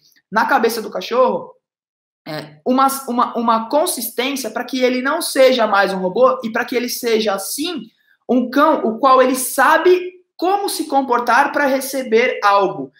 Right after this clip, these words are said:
Então, ao invés dele ir latir pra ele receber algo, e o algo pode até ser uma atenção ou uma bronca indevida, uma bronca inadequada que você dá, que vem gerando reforço, o que que você vai falar? O que que, quando você usa a minha metodologia, o que que acaba acontecendo?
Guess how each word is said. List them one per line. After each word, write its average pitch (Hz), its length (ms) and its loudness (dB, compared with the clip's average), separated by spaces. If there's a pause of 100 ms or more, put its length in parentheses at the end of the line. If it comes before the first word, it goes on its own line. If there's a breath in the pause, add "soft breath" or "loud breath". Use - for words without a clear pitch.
(160 soft breath)
Então, 214 280 -4
ao 262 160 2
invés 302 440 2
dele 254 400 -2
ir 294 260 6
latir 214 680 0
pra 180 160 -2
ele 190 120 -4
receber 202 520 -6
algo, 175 340 0
e 233 120 -6
o 226 100 2
algo 190 340 2
pode 190 220 -2
até 226 220 -2
ser 214 260 -2
uma 208 280 2
atenção 220 600 -4 (220 loud breath)
ou 254 220 4
uma 220 260 2
bronca 226 560 0 (140)
indevida, 214 680 -2
uma 175 160 -6
bronca 214 480 -2
inadequada 214 720 0
que - 160 -12
você 202 300 -8
dá, 170 200 0
que - 160 -14
vem 220 140 -6
gerando 208 320 -6
reforço, 214 560 0
o - 60 -12
que 262 80 -12
que - 100 -18
você 311 260 -4
vai 277 140 -4
falar? 254 260 -2
O 233 60 -8
que 285 120 -4
que, 302 240 -4 (340 loud breath)
quando 302 200 2
você 311 220 0
usa 226 220 0
a - 20 0
minha 208 140 -2
metodologia, 196 640 -4
o 226 40 -4
que 262 100 -8
que 294 40 -2
acaba 294 220 0
acontecendo? 220 600 -4